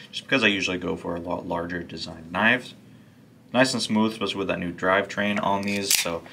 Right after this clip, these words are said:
you don't have to worry about any weird tension problems or really stiff buttons like some of the old generations had. Everything universal of the new generation designs from Microtech knives are nice and smooth,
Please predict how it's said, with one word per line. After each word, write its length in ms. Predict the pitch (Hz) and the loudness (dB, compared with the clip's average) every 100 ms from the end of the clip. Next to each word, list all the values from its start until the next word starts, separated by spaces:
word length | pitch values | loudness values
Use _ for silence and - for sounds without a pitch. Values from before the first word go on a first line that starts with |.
| - | -6
you 80 | |
don't 80 | 98 | 0
have 80 | 98 | 2
to 80 | 92 | 4
worry 160 | 92 | 2
about 240 | 90 87 87 | 2 2 2
any 160 | 85 | 0
weird 320 | 82 85 82 - | -4 -6 -6 -2
tension 400 | 117 117 113 113 | 0 0 -2 0
problems 540 | 117 110 113 110 107 - - - - - | 4 6 4 -2 -4 -10 -20 -20 -20 -8
or 220 | 87 85 | -2 -2
really 260 | 87 85 80 | 0 -2 -2
stiff 420 | - 78 - - | -4 -4 0 6
buttons 380 | 101 107 110 110 | 6 6 4 -2
like 140 | 87 | -4
some 120 | - | -6
of 60 | 82 | -8
the 140 | 80 | -8
old 180 | 95 104 | -4 -2
generations 560 | 110 107 107 107 110 104 | 0 2 2 0 -2 -2
had. 320 | 101 104 104 - - - - - - - - | 2 4 2 -4 -20 -20 -20 -20 -20 -20 -2
Everything 480 | 101 107 110 110 110 | 0 2 2 2 2
universal 640 | 104 101 95 95 - 92 | 2 2 2 2 2 0
of 140 | 87 80 | -2 -4
the 60 | |
new 180 | 82 92 | -6 -6
generation 560 | 92 95 87 90 90 87 | -4 -4 -4 -4 -6 -6
designs 400 | 85 85 85 87 | -8 -8 -12 -10
from 160 | 87 | -6
Microtech 400 | 85 80 - 85 | -6 -6 -10 -10
knives 240 | 82 82 82 | -10 -10 -10
are 80 | |
nice 280 | 80 95 131 | -4 -2 -2
and 120 | 120 | -4
smooth, 440 | - 98 95 98 | -6 -8 -8 -10